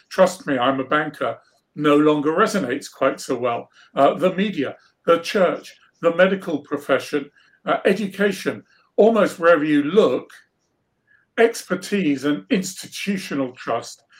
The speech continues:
have been completely knocked away. And they've been replaced by what Rachel Botsman describes as the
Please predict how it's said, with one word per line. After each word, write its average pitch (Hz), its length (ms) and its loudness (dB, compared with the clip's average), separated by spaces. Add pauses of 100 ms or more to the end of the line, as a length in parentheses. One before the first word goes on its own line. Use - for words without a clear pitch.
(180)
have 147 160 2
been 147 220 0
completely 151 1080 -4 (400)
knocked 147 420 -2
away. 151 420 0 (520)
And 175 140 0
they've 185 120 2
been 175 240 -4 (100)
replaced 190 500 0
by 156 100 4
what 165 300 4 (560)
Rachel 170 380 2
Botsman 165 500 2
describes 139 540 0
as 135 140 -12
the 135 180 -6